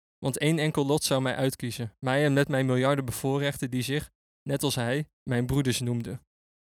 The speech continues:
En het lot waar hij hiervan spreekt is het lot van de dood.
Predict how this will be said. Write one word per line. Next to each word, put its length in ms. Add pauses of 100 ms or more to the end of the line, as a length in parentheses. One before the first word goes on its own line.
(240)
En 300
het 140
lot 180
waar 160
hij 160
hiervan 300
spreekt 440
is 180
het 120
lot 220
van 180
de 120
dood. 460